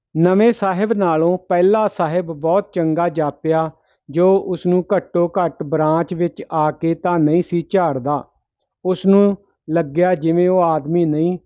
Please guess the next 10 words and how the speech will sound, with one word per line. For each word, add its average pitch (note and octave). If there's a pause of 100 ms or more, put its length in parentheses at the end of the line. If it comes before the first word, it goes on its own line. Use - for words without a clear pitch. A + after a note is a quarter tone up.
(240)
ਸਗੋਂ F3+ (200)
ਲੰਡਰ D#3+
ਕੁੱਤਾ F#3
ਹੋਵੇ, D#3 (340)
ਜੋ F3
ਲੋਕਾਂ D#3+
ਦੇ E3+
ਡੰਡੇ D3+
ਖਾਂਦਾ D3+
ਹੋਵੇ, C3+